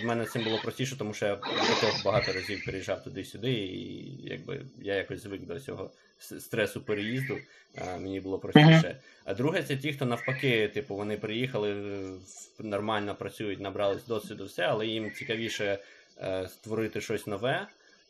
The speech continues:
Speaker 1: і, типу, у нас конкуренції майже немає в цьому плані, тому зрозуміло, що це дуже рибне місце поїхати і, і, і зробити щось нове, цікаве. Те, що тут, можливо, вже паралельно робить ще там сто, сто, п'ятсот стартапів, а в Україні
Speaker 2: Це
Speaker 1: ні-,
Speaker 2: підписуюсь.
Speaker 1: ніхто не,
Speaker 2: Під
Speaker 1: не
Speaker 2: кожним,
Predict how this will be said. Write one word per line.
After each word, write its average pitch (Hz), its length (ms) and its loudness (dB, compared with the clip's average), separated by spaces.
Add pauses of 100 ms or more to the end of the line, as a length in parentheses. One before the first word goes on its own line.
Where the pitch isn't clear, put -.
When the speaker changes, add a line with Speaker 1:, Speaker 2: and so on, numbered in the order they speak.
(160)
Speaker 1:
і, 101 100 -8
типу, 101 720 0 (380)
у 104 60 -6
нас 110 200 -2
конкуренції 107 560 -2
майже 98 220 -2
немає 95 380 -6
в - 40 -12
цьому 101 320 -8
плані, 85 300 -8
тому 101 400 -4
зрозуміло, 110 540 -2
що 107 140 -8
це 107 180 -8
дуже 110 440 -4
рибне 107 300 -2
місце 107 320 -2
поїхати 101 520 -4
і, 92 140 -6 (260)
і, - 200 -12
і 101 40 -8
зробити 104 360 -6
щось 98 180 -4
нове, 98 280 -4
цікаве. 117 560 0 (280)
Те, 107 100 -2
що - 160 -6
тут, 107 160 -4
можливо, 101 360 0
вже 101 160 -2
паралельно 101 520 -2
робить 98 280 -2
ще 104 180 -2
там 90 220 -8
сто, 98 240 -4
сто, - 260 -8
п'ятсот 101 300 -6
стартапів, 110 560 0
а 92 40 -2
в 98 60 -4
Україні 104 440 6
Speaker 2:
Це 139 120 12
Speaker 1:
ні-, - 300 2
Speaker 2:
підписуюсь. 131 560 8
Speaker 1:
ніхто 98 220 -8
не, 98 180 -8
Speaker 2:
Під 107 200 0
Speaker 1:
не 104 60 -4
Speaker 2:
кожним, 156 140 10